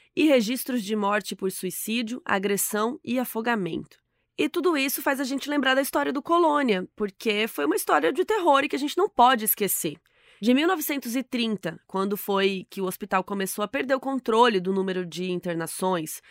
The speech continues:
até o ano de mil novecentos e oitenta, quando as mudanças do diretor Jairo começaram a acontecer,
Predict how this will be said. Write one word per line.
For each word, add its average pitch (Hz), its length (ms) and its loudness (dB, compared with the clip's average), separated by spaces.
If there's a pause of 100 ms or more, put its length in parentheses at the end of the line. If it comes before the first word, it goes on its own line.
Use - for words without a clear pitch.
(380)
até 247 320 2
o 262 120 4
ano 233 160 2
de 202 100 -4
mil 226 120 0
novecentos 208 380 -4
e 185 40 -2
oitenta, 196 720 -2 (280)
quando 220 260 2
as 196 100 0
mudanças 190 480 0
do 180 100 -4
diretor 180 400 -4
Jairo 175 640 2
começaram 170 560 -4
a 170 60 -10
acontecer, 180 760 -4